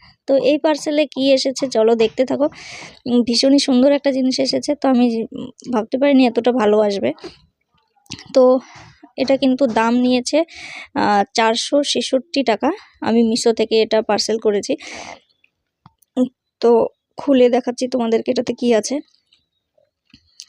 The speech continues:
মানে শীতের জন্য দারুণ একটা সুন্দর জিনিস। তো এই যে দেখো একটা,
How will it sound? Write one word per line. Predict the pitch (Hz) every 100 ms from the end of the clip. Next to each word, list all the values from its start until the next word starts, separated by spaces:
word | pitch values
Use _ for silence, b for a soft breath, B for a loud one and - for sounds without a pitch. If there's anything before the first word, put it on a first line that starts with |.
| b b b b _ _ _ _ -
মানে | 247 240
শীতের | 269 - 233 262
জন্য | 247 269 269
দারুণ | 226 208 240
একটা | 240 - - 254
সুন্দর | - 208 214 226 254
জিনিস। | 226 202 214 302 - B B B B B B B B B B _ _ _ _ _ _ _ _ _
তো | - - -
এই | 233 226
যে | 226
দেখো | 233 226 269 -
একটা, | 254 254 -